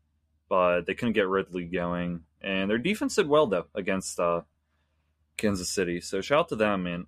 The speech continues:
Andre Cisco had a pick. Uh, the Chiefs, like I said,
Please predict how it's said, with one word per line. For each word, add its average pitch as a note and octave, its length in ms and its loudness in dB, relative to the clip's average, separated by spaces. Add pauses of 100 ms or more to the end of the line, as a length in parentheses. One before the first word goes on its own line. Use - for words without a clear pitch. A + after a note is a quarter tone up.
Andre G#2 280 2
Cisco F#2 380 -2
had F2 160 0
a - 20 -6
pick. - 380 -2 (420)
Uh, A#2 200 6
the A2+ 120 2
Chiefs, - 560 -2 (920)
like A3+ 160 4
I F3 40 6
said, C#3 380 6